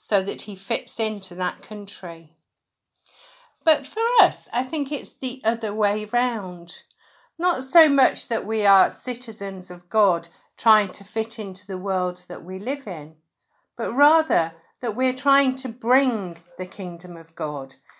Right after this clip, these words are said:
God's word, God's way of doing things, God's culture into the places where he has put us. So then, what is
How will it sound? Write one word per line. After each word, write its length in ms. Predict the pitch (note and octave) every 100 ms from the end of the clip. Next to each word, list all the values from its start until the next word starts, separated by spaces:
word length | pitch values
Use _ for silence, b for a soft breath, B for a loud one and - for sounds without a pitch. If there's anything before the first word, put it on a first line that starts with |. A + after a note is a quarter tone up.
| b _
God's 340 | G3+ G3 -
word, 540 | F#3+ G3 G3+ G#3+ A3+ A3+ -
God's 360 | E3+ E3+ -
way 300 | F#3 G3 G3+
of 160 | G3 F#3
doing 380 | G#3+ A3+ A3+ A3+
things, 480 | A3+ G#3 G#3+ A3
God's 320 | - G#3 G#3 -
culture 720 | - D4+ C4+ C4 - E3 D#3 b b b b -
into 260 | F#3 F#3
the 140 | F#3 F3+
places 760 | - G3 F#3+ - D#3+ D#3+ - -
where 240 | E3 E3
he 300 | D#3+ F3+ F3 -
has 220 | F3+ E3+
put 360 | _ A3 - -
us. 400 | E3+ - - - _ _ _ _ _ _ _ _ _ _ _ _ _ _ _ _ _ _
So 320 | _ F#4 E4+
then, 380 | C4+ G3 F3 D#3+
what 260 | - C#4+ F#3
is 360 | B3 B3 -